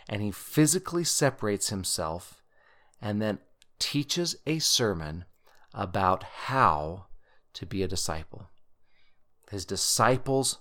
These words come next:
followed him. They, they follow him up the mountain, and he teaches them this Sermon on the Mount on how to be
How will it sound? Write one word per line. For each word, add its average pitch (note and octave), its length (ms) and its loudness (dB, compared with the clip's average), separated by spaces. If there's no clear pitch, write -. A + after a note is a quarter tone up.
followed G#2 580 2
him. D#2+ 340 -8
They, A2 340 0
they G#2+ 320 0
follow G#2+ 480 4
him G2+ 380 -4
up - 280 -4
the G#2+ 100 -6
mountain, F#2+ 480 -4
and F2+ 100 -6
he G#2+ 120 -6
teaches G#2 400 -6
them F#2 240 -2
this F#2+ 160 -2
Sermon B2 520 4
on G#2+ 140 4
the G#2+ 80 0
Mount F2 360 -2
on F#2+ 200 -4
how A#2 800 2
to B2+ 240 -4
be F2 420 -8